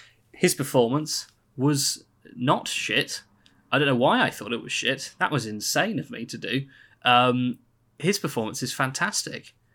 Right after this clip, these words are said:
Not only for, um, recreating the sort of the mannerisms and the movement and the facial expressions of, uh, of, what the fuck is his name?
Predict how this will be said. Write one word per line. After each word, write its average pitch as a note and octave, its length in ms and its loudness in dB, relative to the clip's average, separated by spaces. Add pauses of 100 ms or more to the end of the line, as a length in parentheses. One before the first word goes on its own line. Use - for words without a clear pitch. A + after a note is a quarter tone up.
(760)
Not D#3 280 4
only F#3+ 300 6
for, A#2+ 640 2
um, A2 500 -2 (760)
recreating B2 1000 0
the A#2 100 -6
sort A2+ 200 -2
of G#2 80 -12
the A2+ 80 -8
mannerisms A2+ 640 0
and G#2+ 140 -10
the G#2+ 40 -8
movement B2+ 540 0
and A2+ 120 -8
the A#2 40 -10
facial B2+ 400 -2
expressions - 800 -4 (680)
of, A2 220 -2
uh, G#2+ 540 -4 (720)
of, A#2 200 -6
what C#3+ 300 -6
the - 100 -12
fuck - 440 -12
is A2 100 -8
his A2 160 -6
name? G2+ 360 -10